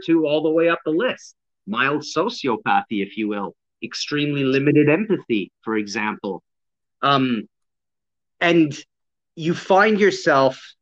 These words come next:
in these positions of making it really big in your industry where you've become one of the top names, but along with being known, you actually, actually made money,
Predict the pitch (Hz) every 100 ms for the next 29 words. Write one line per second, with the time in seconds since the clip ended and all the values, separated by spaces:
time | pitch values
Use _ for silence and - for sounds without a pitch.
0 | _ _ _ _ _ 156 151 151 170 -
1 | 165 139 139 202 - 123 95 87 - -
2 | _ - - _ _ _ _ 135 135 120
3 | 135 143 170 190 185 156 123 107 _ _
4 | - 127 160 185 180 165 135 160 156 151
5 | 139 127 131 147 151 - 165 170 170 -
6 | 123 123 123 120 123 143 139 135 135 123
7 | 117 - 143 135 127 131 139 151 120 120
8 | 117 120 123 135 131 123 123 - _ _
9 | _ _ 117 107 127 120 110 117 120 131
10 | 120 117 117 - 117 104 - - 110 -
11 | 113 107 113 110 113 123 175